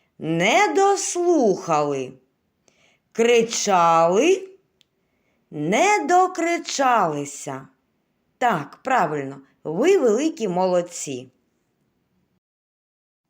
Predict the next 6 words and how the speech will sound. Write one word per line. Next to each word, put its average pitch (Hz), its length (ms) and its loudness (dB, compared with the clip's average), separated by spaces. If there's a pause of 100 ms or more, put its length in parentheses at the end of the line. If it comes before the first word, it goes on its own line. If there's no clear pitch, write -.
(1080)
Дітки, 254 560 -8
і - 60 -10
ще 233 440 0
одна 156 300 -2
цікава 339 560 -4
вправа: 151 680 -8